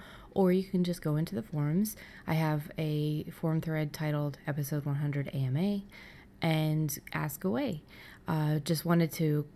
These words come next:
cover what we won't be answering because everything else is pretty much up in the air. You guys know,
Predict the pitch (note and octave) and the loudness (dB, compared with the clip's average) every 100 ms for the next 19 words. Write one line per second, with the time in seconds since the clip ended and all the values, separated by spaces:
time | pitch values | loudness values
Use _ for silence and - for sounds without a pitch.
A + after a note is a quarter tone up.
0 | - - E3 E3 D3+ D#3 D3 C#3+ D3 F3 | -4 0 4 4 4 2 2 2 4 2
1 | F3 F#3+ F#3+ F#3 G3 F#3 F#3 E3+ D#3 D3 | 2 2 2 2 2 2 2 2 -2 -4
2 | D#3+ D3+ D3+ D3+ D3 C3+ D3 - - D3+ | -4 -2 -2 0 -2 -2 -6 -6 -4 -2
3 | D3 C#3+ C#3+ D3 - E3+ D#3+ D#3 - D3+ | -2 -2 -4 -4 -2 0 2 0 -2 -2
4 | D3+ C#3 D3+ D3 D3 | -2 0 2 2 0